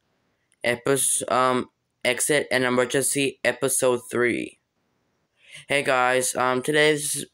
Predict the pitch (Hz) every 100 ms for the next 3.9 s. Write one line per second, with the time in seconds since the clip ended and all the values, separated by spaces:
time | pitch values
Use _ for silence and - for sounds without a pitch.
0 | _ 120 127 135 123 117 - _ - _
1 | - 120 - 139 - 127 120 120 127 131
2 | - - 135 135 _ _ _ _ _ _
3 | - 117 127 - 117 113 113 110 113